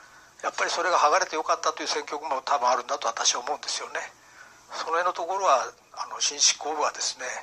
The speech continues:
えー、あの、野田さん、幹事長の小川さん、やっぱり共産党、共産立憲のこれは重たかったから剥がれてよかったと思ってんのか、これは率直に伺いたいんです。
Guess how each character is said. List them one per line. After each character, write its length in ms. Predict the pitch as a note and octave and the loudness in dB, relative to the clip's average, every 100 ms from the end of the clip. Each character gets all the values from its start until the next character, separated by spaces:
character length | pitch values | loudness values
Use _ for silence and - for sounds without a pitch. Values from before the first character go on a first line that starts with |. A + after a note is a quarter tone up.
| - - - - - - | -14 -20 -20 -20 -20 -10
え 40 | B2+ | -4
ー、 720 | B2 - A#2+ A#2+ - - C3+ | -2 -2 -4 -4 -4 0 0
あ 60 | |
の、 80 | B2+ | 0
野 80 | B2+ | 0
田 40 | |
さ 140 | A#2 A2 - | 2 4 2
ん、 80 | - | 2
幹 220 | C3+ - | -2 0
事 80 | - | 0
長 80 | C3+ B2+ | 0 -4
の 100 | A2+ | -10
小 100 | A#2+ | -2
川 120 | A2+ C3+ | 2 2
さ 120 | C3+ | 2
ん、 880 | G#2+ - - - - - - - - | 0 -4 -14 -18 -18 -20 -20 -16 -12
や 60 | |
っ 40 | - | -4
ぱ 100 | D#3 | -4
り 80 | - | -4
共 140 | D3 | 0
産 140 | D#3 - | 0 2
党、 320 | D3 C#3+ - - - - - - | -2 -2 -4 -12 -16 -20 -14 -6
共 120 | D#3 | 0
産 200 | D#3 D#3 | 4 2
立 140 | - - | 0 -6
憲 180 | C#3+ | -6
の 160 | D3 D3+ - | -2 -4 -2
こ 80 | |
れ 80 | C#3 | -2
は 60 | C#3 | -2
重 140 | D3 | 0
た 120 | - | 0
か 80 | - | 0
っ 60 | - | 0
た 100 | - | 0
か 60 | |
ら 60 | B2+ | 2
剥 80 | - | 2
が 60 | C#3 | 2
れ 60 | |
て 100 | - | -2
よ 60 | - | -4
か 100 | - | -2
っ 40 | |
た 80 | - | -2
と 120 | - | -4
思 120 | - - | -4 -6
っ 20 | |
て 120 | C#3 | -6
ん 40 | - | -8
の 80 | |
か、 240 | - - - - - - - - - | -4 -4 -4 -12 -20 -20 -20 -20 -12
こ 100 | - | -4
れ 80 | E3 | -2
は 40 | |
率 200 | D3+ - | -2 -6
直 80 | D3+ | -8
に 60 | D3 | -6
伺 100 | D3 C3+ | -6 -6
い 60 | - | -6
た 120 | - | -8
い 40 | |
ん 40 | - | -4
で 60 | |
す。 220 | - - | -2 -2